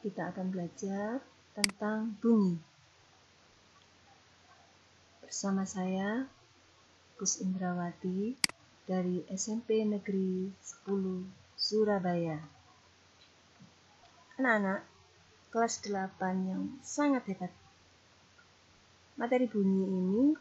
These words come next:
termasuk sebagian daripada materi getaran dan bunyi. Langsung ya,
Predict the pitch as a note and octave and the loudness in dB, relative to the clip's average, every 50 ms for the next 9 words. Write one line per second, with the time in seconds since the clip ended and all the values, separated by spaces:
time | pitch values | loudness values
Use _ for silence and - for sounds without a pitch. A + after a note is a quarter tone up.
0 | - - - - - - - - - - G#3 G3+ F#3+ F3+ F#3 - - A#3 B3+ - | -4 -14 -20 -20 -20 -20 -20 -20 -10 -6 -4 -2 -2 0 0 0 -2 -2 -4 -4
1 | - - - - _ _ - - - - F#3+ F#3 F3+ - G#3 G#3+ A3+ A3+ G#3+ G3+ | -10 -18 -20 -20 _ _ -16 -14 -12 -8 -6 -6 -4 -2 -2 0 0 -2 -2 -2
2 | F#3 F#3+ F#3 - F3 F3 F3 F#3+ G3 G3 F#3 F#3 - F3+ F3+ F#3+ F#3+ G3+ G#3+ A3+ | -2 -4 -4 -4 -6 -6 -4 -4 -4 -4 -4 -4 -6 -6 -6 -6 -4 -4 -4 -4
3 | A#3+ A#3 - _ _ - F#3+ - F#3+ F#3 F#3+ G3 G3+ A3 A3+ A3 A3 A3 A3 A3+ | -6 -8 -14 _ _ -14 -10 -6 -6 -4 -4 -4 -4 -4 -6 -4 -2 -2 -2 -2
4 | A3 A3+ G3+ G3 G3+ G3+ G3 G3 F#3 F3 E3+ - - _ _ _ _ _ - - | 0 0 2 2 4 4 2 2 0 -2 -6 -12 -20 _ _ _ _ _ -20 -20
5 | _ _ _ - _ _ _ _ _ _ - - - - - _ _ G3+ G3+ F#3+ | _ _ _ -20 _ _ _ _ _ _ -20 -20 -20 -20 -20 _ _ -6 -4 -2
6 | - A#3 A3 G#3 G3 F#3+ F#3 F#3 G3 A3+ | 0 0 0 0 0 0 0 0 -2 -4